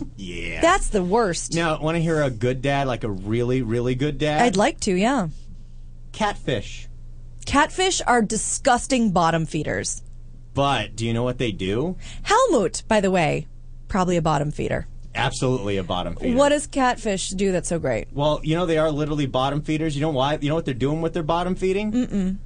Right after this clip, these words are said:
Speaker 1: They're running around that ocean with between, like, forty
Speaker 2: Lakes.
Speaker 1: to fifty. Yeah, lakes. They're running around the lake with, uh, between forty to fifty eggs in their mouth. Their mouth nurses the eggs until they hatch.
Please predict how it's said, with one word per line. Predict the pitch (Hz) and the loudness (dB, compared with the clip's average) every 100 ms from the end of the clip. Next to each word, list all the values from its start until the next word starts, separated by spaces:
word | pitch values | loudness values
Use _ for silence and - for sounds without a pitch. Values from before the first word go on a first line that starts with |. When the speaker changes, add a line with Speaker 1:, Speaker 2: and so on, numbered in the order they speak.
| - | -2
Speaker 1:
They're | 156 156 | 2 2
running | 139 160 240 294 | 2 2 0 0
around | 269 247 240 233 | 2 2 2 2
that | 208 | 2
ocean | 185 247 254 294 339 349 - - - - | 2 2 0 0 0 -2 -8 -14 -14 -2
with | 170 180 - - - - | 0 0 -4 -12 -12 -6
between, | 233 196 247 233 | -6 -2 0 0
like, | 208 196 | 0 -2
forty | - 262 285 | -2 0 4
Speaker 2:
Lakes. | 262 254 180 - - | 4 4 4 0 -2
Speaker 1:
to | |
fifty. | 202 185 165 - | -2 -2 -4 -4
Yeah, | 143 82 | -4 -2
lakes. | 117 135 104 - | -2 0 -2 -2
They're | 160 | 0
running | 165 233 262 | 2 2 0
around | 240 214 | 0 -2
the | |
lake | 180 202 233 | 0 0 0
with, | 190 170 170 | 0 0 2
uh, | 151 135 | 0 0
between | 151 175 160 | -2 -2 -4
forty | - 208 240 | 0 0 2
to | 180 | -2
fifty | 156 196 190 - 143 - | -2 -2 -2 -2 -2 0
eggs | 156 175 151 123 | 0 2 0 -2
in | 110 | -2
their | 95 | -2
mouth. | 92 85 73 - - - - - - - 120 | -4 -4 -8 -12 -12 -12 -12 -12 -12 -10 0
Their | 170 175 | 2 4
mouth | 165 160 202 277 - - - - | 2 2 4 2 0 -8 -14 -2
nurses | 131 180 247 254 247 156 | 0 4 2 2 -2 0
the | 170 | 2
eggs | 185 208 139 113 | 4 2 0 -2
until | 131 127 175 160 | -2 0 0 2
they | 139 | 0
hatch. | 123 165 151 - - - - | 2 0 0 -4 -10 -10 -10